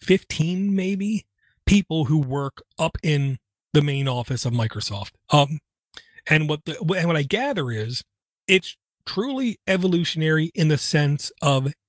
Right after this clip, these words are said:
executives are not driving decisions. It's literally one of those few and rare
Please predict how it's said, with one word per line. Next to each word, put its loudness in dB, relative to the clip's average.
executives 0
are 4
not 2
driving 4
decisions. -2
It's 2
literally -4
one 0
of -2
those -2
few 2
and 2
rare 2